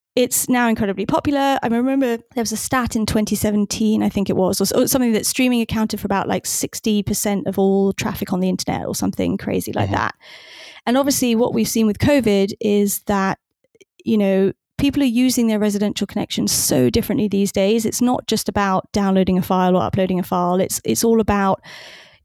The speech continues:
Speaker 1: can I work? Can I use video conferencing services? Can I access healthcare, education,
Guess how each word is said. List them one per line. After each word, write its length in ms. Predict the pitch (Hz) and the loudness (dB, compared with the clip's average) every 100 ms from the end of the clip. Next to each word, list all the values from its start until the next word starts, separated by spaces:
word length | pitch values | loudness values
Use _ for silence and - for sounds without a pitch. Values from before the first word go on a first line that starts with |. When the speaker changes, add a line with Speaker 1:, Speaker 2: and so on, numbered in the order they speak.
| _ - | _ 0
Speaker 1:
can 180 | 254 | 2
I 120 | 233 220 | 2 2
work? 320 | 214 180 - | 4 2 0
Can 140 | - 220 | -2 -2
I 120 | 220 | 0
use 400 | 214 - 214 202 | -2 0 0 2
video 200 | 214 208 | 2 2
conferencing 480 | 214 190 185 190 190 | 0 -2 -2 -4 -2
services? 640 | 190 185 - 175 170 - | 0 0 0 0 0 -2
Can 160 | 214 | -2
I 80 | 202 | 0
access 500 | 196 - - 196 - | -2 -4 -4 -2 -2
healthcare, 580 | 254 233 - 190 170 92 | -2 -2 -2 -2 -2 -2
education, 840 | - 220 - 240 214 190 127 185 | -2 -4 0 0 2 0 0 -2